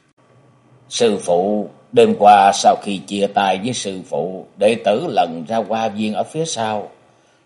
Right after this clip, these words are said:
phát hiện ra một mật thất. Trong mật thất Ngưu Viên Ngoại cùng một phu nhân cực kỳ mỹ miều đang chụm đầu bàn tán.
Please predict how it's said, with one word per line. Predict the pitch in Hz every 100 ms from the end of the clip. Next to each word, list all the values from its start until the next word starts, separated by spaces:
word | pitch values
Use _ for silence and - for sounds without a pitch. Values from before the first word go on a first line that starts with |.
| _
phát | 160 165
hiện | 110 120
ra | 110 107 104 98
một | 90 -
mật | 85 87 -
thất. | 156 185 - _ _ _ _ -
Trong | 143 113
mật | 101 -
thất | 185 -
Ngưu | 127 123
Viên | 113 120 113
Ngoại | 92 104 110 -
cùng | 92 90 90
một | 87 101 120
phu | 120
nhân | 120 117 107
cực | 87 76 -
kỳ | 90 85 85
mỹ | 85 98 156
miều | 85 80 73 67 _ _ _
đang | 104 98 95 90 -
chụm | 90 107
đầu | 82 78 76
bàn | 80 73 76 -
tán. | 110 147